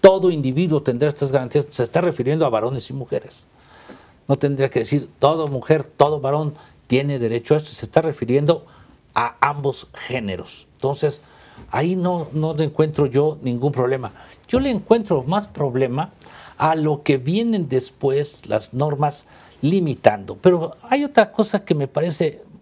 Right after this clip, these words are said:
muy importante. Eh, yo pienso,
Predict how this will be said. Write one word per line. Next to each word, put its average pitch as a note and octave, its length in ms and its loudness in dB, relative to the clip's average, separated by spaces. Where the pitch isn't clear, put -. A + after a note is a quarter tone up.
muy E3+ 260 -2
importante. A2 720 -10
Eh, - 240 -2
yo C#4 200 2
pienso, F3+ 760 0